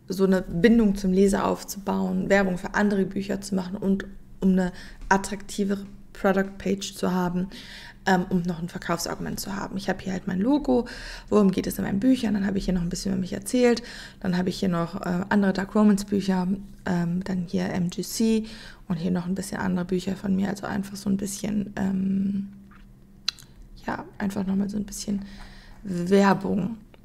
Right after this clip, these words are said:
Und das kostet halt auch alles nichts, ne? Also das sind halt alles kostenlose, kostenlose Tools. Ich wollte euch noch zeigen, wie das dann ist beim Taschenbuch.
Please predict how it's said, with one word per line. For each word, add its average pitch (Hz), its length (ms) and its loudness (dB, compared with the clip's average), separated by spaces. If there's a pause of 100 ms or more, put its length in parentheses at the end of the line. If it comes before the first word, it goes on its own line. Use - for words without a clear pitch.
(380)
Und 196 100 6
das 190 120 2
kostet - 340 -2
halt - 140 -6
auch - 100 -8
alles - 280 -6
nichts, - 240 -10
ne? 240 80 -2
Also 208 140 2
das 196 100 -4
sind 196 80 0
halt 190 160 -4
alles 180 260 -2
kostenlose, 196 840 -2 (460)
kostenlose 202 540 0
Tools. - 440 -4 (440)
Ich - 140 -6
wollte 220 260 2
euch 190 220 -2
noch 175 120 -2
zeigen, 185 440 0
wie 190 60 0
das 180 160 -4
dann 185 160 -2
ist - 180 -4
beim 202 160 -4
Taschenbuch. 220 560 0